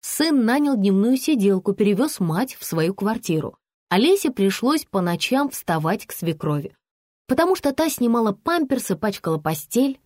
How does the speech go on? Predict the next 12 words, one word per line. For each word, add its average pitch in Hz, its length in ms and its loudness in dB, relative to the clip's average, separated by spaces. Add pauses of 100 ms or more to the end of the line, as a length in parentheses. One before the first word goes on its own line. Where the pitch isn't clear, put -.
(160)
могла 320 400 2
за 240 240 0
полночь 240 480 -2
вскочить - 640 -2
и 214 40 0
начать 208 360 -2
бить 175 340 -2
всё, 254 340 -4
что 214 200 -8
попадёт 165 500 -2
под 160 300 -2
руку. - 300 -10